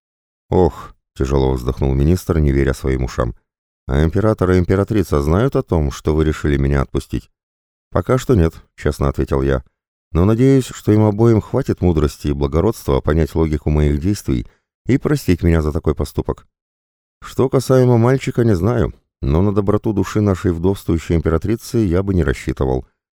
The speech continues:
печально усмехнулся старик, будто зная за Таисией то, что неизвестно мне. «Эта женщина не так наивна и безобидна, как кажется на первый взгляд. Да вы и без меня, наверное, об этом догадываетесь.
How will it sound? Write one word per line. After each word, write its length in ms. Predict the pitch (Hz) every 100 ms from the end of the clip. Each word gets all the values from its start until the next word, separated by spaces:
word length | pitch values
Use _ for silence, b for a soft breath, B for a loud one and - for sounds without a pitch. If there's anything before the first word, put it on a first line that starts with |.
| -
печально 400 | - - 71 67
усмехнулся 520 | 65 - 69 71 67 -
старик, 380 | - 82 101 - b b -
будто 320 | 92 117 110
зная 320 | 90 104 101
за 100 | 87
Таисией 640 | 87 98 107 - 90 80 73
то, 280 | 98 98
что 200 | 92 -
неизвестно 560 | 78 76 69 76 - 73
мне. 260 | 69 55 - _ _ _ _ _ _ -
«Эта 260 | 113 147
женщина 520 | 110 104 127 - 127 120
не 120 | 113
так 220 | 120 -
наивна 420 | 101 107 110 107
и 40 | 98
безобидна, 640 | 90 98 98 131 82 65
как 200 | - -
кажется 400 | - 71 - 73
на 80 | 69
первый 280 | 73 69
взгляд. 340 | 69 65 65 - _ _ _ _ -
Да 160 | 73
вы 160 | 107 151
и 20 |
без 160 | 143 135
меня, 240 | 156 151
наверное, 480 | 98 80 73 71 69
об 80 | 69
этом 220 | 76 69
догадываетесь. 680 | 73 69 65 65 60 71